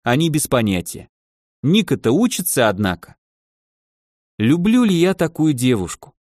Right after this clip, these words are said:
Какая глупость искать ответ, после которого станешь завидовать ответившему. В этом весь Артём, задавать вопросы, после которых ему становится грустно.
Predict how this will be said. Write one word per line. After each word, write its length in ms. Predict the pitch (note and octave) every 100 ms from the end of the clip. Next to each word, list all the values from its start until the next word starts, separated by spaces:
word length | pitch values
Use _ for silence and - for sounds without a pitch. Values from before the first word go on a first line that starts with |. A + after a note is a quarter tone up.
| _
Какая 440 | - F3+ G#3 G#3+ F#3+
глупость 560 | D#3 G3+ F3+ A2+ -
искать 320 | C3 - C#3+
ответ, 460 | C#3+ C3 D3 F3+ -
после 320 | - D3 D3
которого 440 | C3 C#3 D#3+ D3 C3
станешь 440 | - D#3 D3+ C#3
завидовать 560 | A2+ C3+ C3 B2+ C3 C3
ответившему. 800 | C3 B2+ B2 - - - D#2+ - _ _ _ _ _ _ _ _
В 120 | A#2 F#3+
этом 300 | C#4 B3 G#3+
весь 260 | G3 F#3+
Артём, 520 | E3+ D3 - C#3 B2 -
задавать 540 | - G2 A#2 C#3 D3 C3
вопросы, 640 | A#2 - G3+ B3 - G#3+ _ _
после 320 | D#3 D3 D#3
которых 460 | C#3+ D#3 F#3+ F3+ -
ему 240 | D3+ G3+
становится 640 | - F#3 E3 D#3+ D3+ - B2
грустно. 560 | A2 G2+ G2 - D#2